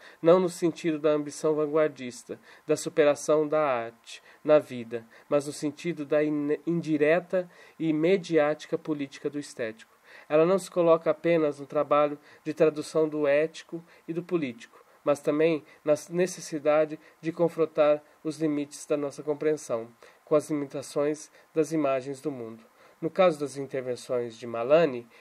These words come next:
e Kendrick, às quais retornaremos na próxima aula, né, torna-se inseparável a discussão do problema do tratamento com o presente, influente e efetivo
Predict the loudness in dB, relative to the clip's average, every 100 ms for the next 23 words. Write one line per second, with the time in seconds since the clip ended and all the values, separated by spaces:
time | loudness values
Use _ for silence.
0 | _ -14 2 4 4 0 -8 -16 _ -8
1 | -6 -2 4 4 4 -8 -4 -4 -2 -2
2 | -2 -2 -4 -2 -6 -6 -6 2 4 4
3 | 2 0 0 -2 -20 -6 4 4 4 -4
4 | -4 0 4 6 4 2 -2 -6 -10 -2
5 | 0 0 -4 -6 -2 -4 -4 -10 -18 -12
6 | -2 0 0 0 -2 -4 -8 -18 _ _
7 | 0 4 4 2 -4 -2 0 0 -2 -10
8 | -14 _ _ -6 -6 -4 -4 -4 -4 -6
9 | -16 -20 _ -6 -6 -4 -8 -8 -10 -8
10 | -8 -12